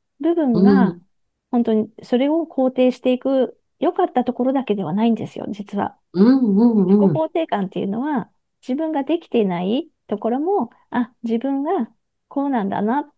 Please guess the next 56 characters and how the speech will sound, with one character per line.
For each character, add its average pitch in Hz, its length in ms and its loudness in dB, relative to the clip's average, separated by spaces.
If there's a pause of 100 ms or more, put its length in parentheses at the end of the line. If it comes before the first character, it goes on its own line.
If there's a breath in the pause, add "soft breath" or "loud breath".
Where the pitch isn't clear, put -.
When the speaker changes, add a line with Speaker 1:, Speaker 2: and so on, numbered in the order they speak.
Speaker 1:
て - 220 -12 (380)
気 - 160 0
づ 415 200 2
く。 208 300 -2 (220)
で、 294 120 -4
そ 311 140 -4
の 339 100 -2
中 359 260 -2
か 370 120 -2
ら、 392 380 2
じ - 80 -2
ゃ 226 40 4
あ - 20 -
自 214 120 -2
分 202 80 -2
は 214 60 -2
ど 226 160 0
う 240 40 -2
し - 60 -12
て 214 100 -4
ば-、 - 120 -4
い - 180 -8
け 226 100 0
ば 202 120 -2
い 208 80 -2
い - 20 -4
か 208 140 -6
な 220 160 -2
っ 247 80 -6
て 208 100 -4
い - 20 -2
う 202 60 -6
と - 80 -12
こ - 100 -10
ろ - 120 -12
で、 254 180 -4 (500 soft breath)
Speaker 2:
う 190 180 4
ん。 226 40 2
Speaker 1:
は 226 280 2
い。 - 120 -10 (320)
え 208 80 -2
っ 208 80 -10
と、 202 100 -4
誰 262 220 4
か - 160 2
と 233 200 4
本 233 180 4
当 247 100 0
に 240 100 2
サ 247 160 2
ポ 311 180 0
ー 339 60 -6
ト 202 400 0
あ - 180 0
る 370 120 2
と 226 260 4